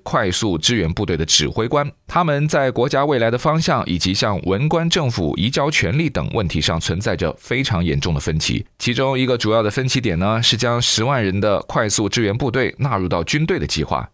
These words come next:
以及谁将领导这支新的部队。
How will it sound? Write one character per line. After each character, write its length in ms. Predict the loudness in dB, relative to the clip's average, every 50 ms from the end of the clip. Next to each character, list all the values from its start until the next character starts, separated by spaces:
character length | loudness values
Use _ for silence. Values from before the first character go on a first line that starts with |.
| _ _
以 100 | -6 -4
及 160 | -2 -2 0
谁 340 | 2 2 2 2 2 0 0
将 300 | -2 -2 -2 -2 -2 -2 -2
领 200 | -2 -2 0 0
导 160 | 0 0 0
这 160 | 0 0 0
支 140 | 0 -2 -2
新 160 | 0 0 0
的 80 | -2 -2
部 120 | -2 -2
队。 200 | -2 -2 -4 -4